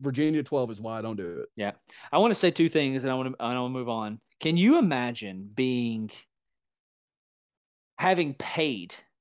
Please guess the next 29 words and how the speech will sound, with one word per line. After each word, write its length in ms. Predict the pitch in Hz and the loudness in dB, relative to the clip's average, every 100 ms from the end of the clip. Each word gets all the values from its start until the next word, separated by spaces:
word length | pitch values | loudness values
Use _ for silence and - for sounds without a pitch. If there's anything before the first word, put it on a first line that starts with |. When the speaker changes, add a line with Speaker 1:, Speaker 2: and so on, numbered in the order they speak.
| _ - | _ -10
Speaker 2:
to 100 | 131 | -2
go 160 | 135 | 0
to 80 | 131 | 0
this 240 | 113 117 - | 0 -4 -4
game 420 | 101 95 92 101 _ _ _ _ _ - | -6 -6 -8 -14 _ _ _ _ _ -6
and 120 | 117 | -2
not 180 | 117 101 | -2 -2
a 40 | |
single 400 | - - 135 120 | -6 -4 -2 -2
touchdown 520 | 123 117 - 120 123 - _ _ _ _ - - | -2 -4 -2 -4 -4 -10 _ _ _ _ -14 -10
took 140 | 123 | -4
place? 160 | 127 120 | 2 4
Speaker 1:
Nope. 420 | 120 170 196 - - - _ - _ - - - _ - | 6 6 6 -2 -20 -20 _ -20 _ -20 -20 -20 _ -8
Sure 200 | - 113 | -2 0
can't. 380 | 131 120 107 208 | 2 2 2 6
Speaker 2:
Now, 160 | 277 | 8
don't 200 | 294 302 | 10 8
get 120 | 285 233 | 8 4
me 80 | |
wrong. 340 | 165 175 156 139 | 4 6 4 2
Your, 220 | 143 139 | -2 -4
your 160 | 160 147 | -4 -4
ticket 340 | 175 208 156 | 2 2 2
was 120 | 147 151 | -2 2
probably 420 | 180 156 131 123 | 2 2 0 -4
seven 380 | - 139 120 113 | -2 -2 -2 -4
dollars. 480 | 104 87 92 - - _ _ _ _ _ _ 175 | -4 -4 -8 -12 -16 _ _ _ _ _ _ 0
Speaker 1:
<laughs> 60 | 175 170 - - _ - _ - | 0 0 -8 -10 _ -20 _ -4
Yeah. 220 | 117 101 | 0 0